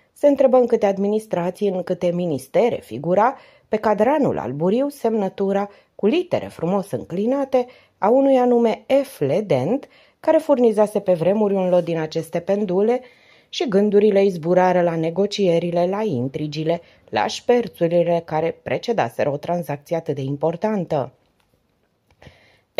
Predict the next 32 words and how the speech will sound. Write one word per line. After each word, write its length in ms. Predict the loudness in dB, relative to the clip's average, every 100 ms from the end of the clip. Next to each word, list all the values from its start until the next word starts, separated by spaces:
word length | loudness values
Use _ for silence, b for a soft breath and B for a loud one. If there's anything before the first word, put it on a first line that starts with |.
| 2
F. 120 | 2
Ledent 480 | -6 2 4 4 2
murise 420 | 0 0 2 2
de 100 | 4
o 120 | 2
jumătate 560 | 2 -4 -4 -2 -4 -4
de 140 | -6
secol, 420 | 0 0 4 4
poate 320 | 4 2 4 2
de 100 | 2
vreun 200 | -2 -4
secol 360 | -4 -4 -4
întreg, 500 | -2 -2 0 -2 -2 B B B _
dacă 260 | 0 4
era 200 | 4 4
să 140 | 2 2
te 100 | 2
iei 240 | 2 0
după 200 | 0 -4
stilul 360 | -2 -4 -4 -4
pendulelor 600 | -4 -4 -4 -2 -2 -4
sale. 500 | -4 -2 -2 -4 -6 b b b b b
Lampa 400 | 0 0 0 -4
cu 100 | 0
abajur 400 | 0 0 0 -2
verde 380 | 2 0 2 -4
era 240 | -4 -4
aprinsă 480 | -6 -6 -6 -4 -6
pentru 280 | -6 -8 -8
că 120 | -6
era 240 | -4 -4 -4
ianuarie 720 | -4 -2 -2 -2 -2 -6